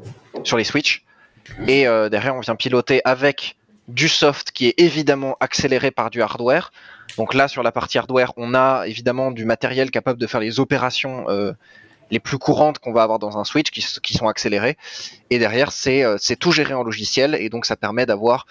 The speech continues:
une flexibilité qui est bien plus grande que si on devait, euh, se trimballer de la config manuelle à grands coups de clic-clic dans des interfaces Cisco.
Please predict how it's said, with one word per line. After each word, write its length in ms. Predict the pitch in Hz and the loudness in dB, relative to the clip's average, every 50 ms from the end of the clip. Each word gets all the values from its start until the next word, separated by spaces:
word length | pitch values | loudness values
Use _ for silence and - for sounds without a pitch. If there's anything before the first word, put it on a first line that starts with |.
| - - - | -20 -16 -14
une 120 | 120 107 | -12 -6
flexibilité 580 | - 127 - - - - 117 113 113 - 147 143 | -4 -2 -2 -2 -4 -6 -6 -8 -4 -2 -2 -2
qui 100 | - 110 | -2 -4
est 100 | 95 - | -8 -4
bien 220 | 117 131 151 143 | -2 -2 -2 -2
plus 160 | - - - | -4 -8 -8
grande 260 | 120 113 127 143 151 | -2 0 0 0 0
que 120 | 147 - 110 | -2 -6 -4
si 160 | - - 117 | -2 -2 -2
on 80 | 110 107 | -2 -2
devait, 360 | 110 110 107 120 127 139 139 - - - - - - 104 | -2 0 2 2 2 0 0 -6 -14 -20 -20 -6 -2 -2
euh, 80 | 107 | -2
se 120 | - - - | 0 -2 -2
trimballer 400 | - - 120 113 113 110 127 131 | -2 0 0 0 0 0 0 0
de 60 | 123 | 0
la 80 | 117 | -2
config 360 | - - 120 - - 131 127 120 | -2 -2 -6 -8 -6 -6 -2 -2
manuelle 400 | 117 113 117 123 135 139 131 113 | -2 0 2 2 2 2 2 0
à 60 | 107 | 0
grands 160 | 104 110 - | -2 -4 -6
coups 180 | - - 139 131 | -4 -2 -2 0
de 80 | 113 | 0
clic-clic 500 | 104 - - 139 131 - - - 151 143 | -2 -2 -2 -2 -2 0 0 0 0 0
dans 140 | 135 123 113 | 0 -2 0
des 160 | 110 113 110 | 0 2 2
interfaces 500 | 117 113 - 113 - - 143 147 - - | 0 0 -2 -2 -2 0 0 0 0 -2
Cisco. 460 | - - 139 135 - - - 120 120 | -6 -6 -4 -4 -2 -2 -2 -2 -2